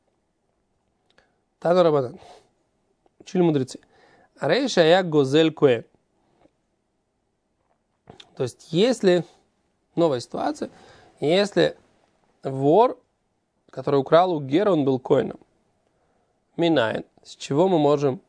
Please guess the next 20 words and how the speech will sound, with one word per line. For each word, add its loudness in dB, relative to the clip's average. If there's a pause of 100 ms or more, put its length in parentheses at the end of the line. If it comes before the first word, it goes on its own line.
(260)
сказать? -2
Шело 0
йойма, 0
что -10
он -6
не -2
имеет 0
права 0
сказать, 0 (560)
уиль -2
вьется 0
ли 0
койханим, 0
поскольку -2
эта 2
вещь 0 (1600)
украденная, 0
она 0 (260)
выходит 0
коэном, 2